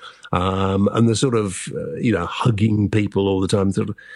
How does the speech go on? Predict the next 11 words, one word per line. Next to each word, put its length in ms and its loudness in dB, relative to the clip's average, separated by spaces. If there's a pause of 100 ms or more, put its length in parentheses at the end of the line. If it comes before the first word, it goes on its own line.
(160)
not 260 2
acceptable. 720 -4
Whistling 640 0
when 160 2
a 80 0
woman 400 2
walks 220 -2
past, 280 -6
not 300 2
acceptable 640 -2
anymore. 520 -4